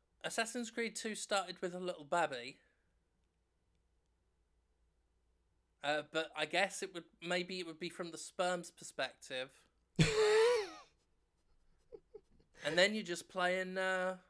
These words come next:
Speaker 2: Ki-
Speaker 1: one of several Steam Greenlight games <laughs> that I used to look at.
Speaker 2: <laughs>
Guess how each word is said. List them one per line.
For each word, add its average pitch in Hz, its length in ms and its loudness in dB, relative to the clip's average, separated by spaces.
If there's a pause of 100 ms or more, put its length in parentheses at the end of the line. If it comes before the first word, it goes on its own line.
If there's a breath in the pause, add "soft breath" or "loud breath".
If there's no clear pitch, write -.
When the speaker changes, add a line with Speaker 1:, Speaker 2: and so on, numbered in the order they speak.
(960)
Speaker 2:
Ki- - 160 -2
Speaker 1:
one 180 200 4
of 175 100 2
several 196 720 4
Steam 208 420 -2
Greenlight 180 480 -2
games 175 480 2
<laughs> - 80 -2
that 185 160 4
I 170 60 6
used 170 320 -2
to 185 100 -4
look 185 260 -2
at. 165 680 -2
Speaker 2:
<laughs> - 40 -20